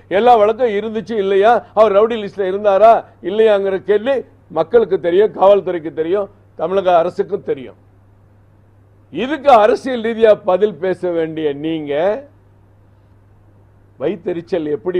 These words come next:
வெளிக்காட்டுறாங்கன்னா, இந்த அண்ணாமலை எந்த அளவிற்கு இந்த தமிழகத்தினுடைய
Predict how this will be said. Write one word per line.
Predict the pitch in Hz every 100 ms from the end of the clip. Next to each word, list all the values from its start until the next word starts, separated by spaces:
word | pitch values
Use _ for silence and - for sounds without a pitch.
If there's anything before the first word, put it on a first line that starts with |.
| 151
வெளிக்காட்டுறாங்கன்னா, | 160 170 165 147 143 131 131 147 127 123 160 190 208 - _ _ _ _ _ _ _ -
இந்த | 110 104
அண்ணாமலை | 117 160 226 226 170 156 196 165 123 131
எந்த | 170 226 233 196 147
அளவிற்கு | 151 196 208 170 117 165 196
இந்த | 170 147 131 139
தமிழகத்தினுடைய | 151 196 202 160 151 151 135 131 131